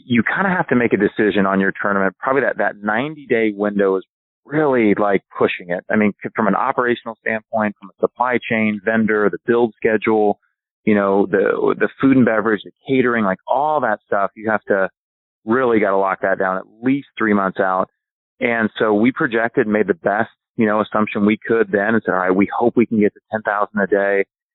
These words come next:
And we feel really fortunate that that's what we're gonna be at. And, uh, you know, it's still a reduced capacity, but it's, you know, so much better than we, we thought it was gonna be for this year.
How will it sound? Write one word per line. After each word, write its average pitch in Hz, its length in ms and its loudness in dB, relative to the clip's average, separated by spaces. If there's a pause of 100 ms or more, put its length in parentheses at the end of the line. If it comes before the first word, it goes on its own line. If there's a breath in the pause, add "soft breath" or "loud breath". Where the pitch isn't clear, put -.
(260)
And 101 500 0 (380)
we 113 180 2
feel 120 140 2
really 117 260 2
fortunate 104 440 -2
that 95 100 -2
that's 95 240 -2
what 107 80 -12
we're 104 120 0
gonna 107 140 0
be 95 140 -2
at. 107 280 -2 (100)
And, 104 180 -14
uh, 98 280 0
you 123 80 -4
know, 131 100 0
it's 160 100 -4
still 165 160 0
a 139 60 0
reduced 104 340 -2
capacity, 104 580 -8
but 95 220 0
it's, 110 220 0 (220)
you 104 60 0
know, 95 100 2 (180)
so 120 120 0
much 120 220 -2
better 104 180 0
than 98 140 2
we, 98 260 2
we 101 120 4
thought 98 260 -2
it 98 40 2
was 95 120 2
gonna 92 160 0
be 95 220 -2
for 98 80 0
this 95 200 2
year. 95 300 -2